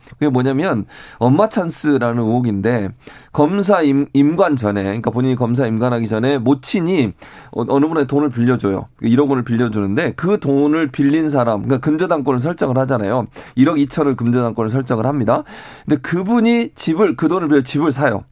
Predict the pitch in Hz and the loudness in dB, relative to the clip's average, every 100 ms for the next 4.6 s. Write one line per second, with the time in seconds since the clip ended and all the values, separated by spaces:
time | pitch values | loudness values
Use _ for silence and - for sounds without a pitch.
0 | - - - 127 117 107 113 185 143 107 | -8 -4 -2 -2 -2 -2 -2 -2 0 0
1 | 277 - - - - 202 262 165 123 160 | -4 -12 -20 -20 -4 2 4 2 2 -2
2 | - 156 233 247 247 156 151 117 - - | 0 -2 0 2 2 4 4 2 -2 -10
3 | - 208 269 247 214 156 - - 151 147 | -2 2 2 2 0 -2 -6 -4 0 2
4 | 147 127 175 - - 135 | 2 2 2 0 0 0